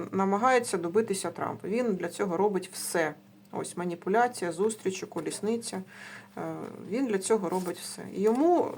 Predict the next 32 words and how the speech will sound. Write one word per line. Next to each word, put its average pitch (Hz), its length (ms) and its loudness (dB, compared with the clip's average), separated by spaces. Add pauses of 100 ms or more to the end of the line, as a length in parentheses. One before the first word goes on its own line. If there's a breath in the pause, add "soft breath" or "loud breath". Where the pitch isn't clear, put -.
знаєте, 247 360 4
хто - 160 -2
заважає? 160 500 -2 (100)
Зеленський. 185 640 0
Те, - 120 -6
що 190 160 -2
він 196 180 4
не 220 120 4
погоджується 226 800 2
і 202 60 4
не 190 140 2
підписує. 185 640 -6 (720 loud breath)
Тому 233 360 8
вони 196 360 4
зараз 180 280 4
почали 208 500 2
на 240 120 4
нього 220 360 4
тиснути 165 640 -2
з - 160 -8
ус-, 208 260 4
з 185 120 2
усіх 247 400 2
сторін, 151 520 2 (100)
з 156 140 -6
різних 190 440 4
сторін, 220 480 -2
по-різному. 185 840 0 (600 loud breath)
І 262 140 2
хитро, 214 560 6
і 214 180 -4
підло. 160 640 -2